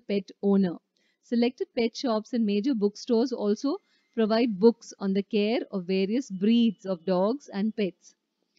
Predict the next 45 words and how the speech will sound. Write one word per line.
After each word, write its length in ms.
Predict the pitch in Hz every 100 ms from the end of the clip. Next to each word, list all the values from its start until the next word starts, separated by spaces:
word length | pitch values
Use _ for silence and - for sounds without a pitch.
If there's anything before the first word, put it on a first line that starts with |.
| _ _
So 320 | - 226 180 - -
imagine 440 | 233 285 339 403
someone 340 | - 233 240
has 160 | 269 240
gifted 340 | 196 190 240
you 160 | 214 226
a 80 | 214
pet. 240 | - 175 - 185
With 120 | 190
your 120 | 214
partner's 460 | 208 196 254 294 294
help, 200 | 196 214
make 200 | 202 208
a 40 |
list 280 | 320 240 -
of 80 | 247
the 120 | 233
things 380 | - 202 233 294 _ _ _ 226
you 100 | 254
need 380 | 302 330 202 _ _
to 100 | 240
know 180 | 226 220
about 320 | 208 190 185
the 60 | 196
pet 340 | - 202 262 -
in 140 | 208
order 260 | 196 190 202
to 140 | 208
take, 260 | 190 214 392 _ _ -
about 260 | 190 208 196
the 60 |
food, 520 | 208 233 226 214 196 -
about 320 | 180 190 190
the 220 | 185 196 185
vaccinations 680 | 185 190 220 202 202 214 208
and 100 | 220
so 120 | 220
on, 180 | 185 175
what 160 | 190 -
all 280 | - 202 247
that 180 | 240 208
is 160 | 285 320
listed 400 | 202 196 - 196
above 300 | 175 170 156
there. 200 | 170 190